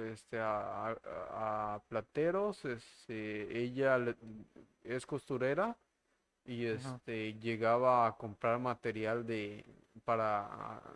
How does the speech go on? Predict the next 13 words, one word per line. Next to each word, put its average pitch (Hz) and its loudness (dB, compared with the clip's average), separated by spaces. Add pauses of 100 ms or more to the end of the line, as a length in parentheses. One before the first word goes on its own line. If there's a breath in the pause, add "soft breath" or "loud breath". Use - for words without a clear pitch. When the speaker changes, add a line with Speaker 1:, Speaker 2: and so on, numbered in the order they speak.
(160)
Speaker 1:
todo 202 0
lo 127 -2
que - -8
viene 156 -6
siendo 175 -6
de 113 -2
costura. 180 -6 (1400 soft breath)
Y, 120 -4
este, 110 -6 (440)
y 127 0
le 117 -2
sal-, 110 -4 (380)
lo, 123 -2